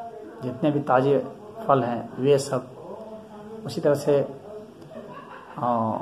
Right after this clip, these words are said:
आपके स-, सलाद सब हैं, जैसे गाजर वगैरह हैं, तो ये सब जो मस्तिष्क को ताकत देते हैं।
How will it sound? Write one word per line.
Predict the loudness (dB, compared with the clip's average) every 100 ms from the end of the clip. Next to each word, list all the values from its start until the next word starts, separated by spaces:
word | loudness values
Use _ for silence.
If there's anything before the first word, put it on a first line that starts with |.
| -2
आपके | -2 4 2
स-, | 2 -6 -14 -18
सलाद | -6 6 8 8
सब | 8 2
हैं, | 2
जैसे | 0 0
गाजर | 2 4 6 6
वगैरह | 4 4
हैं, | 0 -6 -10 -16 -20 -20 -20 -20 -20 -20 -20 -20 -20 -20 _ _ -20 -20 -20 _ -20 -20 -20 _ 0
तो | 2 2 -2 -2
ये | 8 8
सब | 10 8 6 0
जो | 4 4
मस्तिष्क | 6 2 4 0 4
को | 4
ताकत | 4 4 4 4
देते | 2 -2 -4
हैं। | -6 -10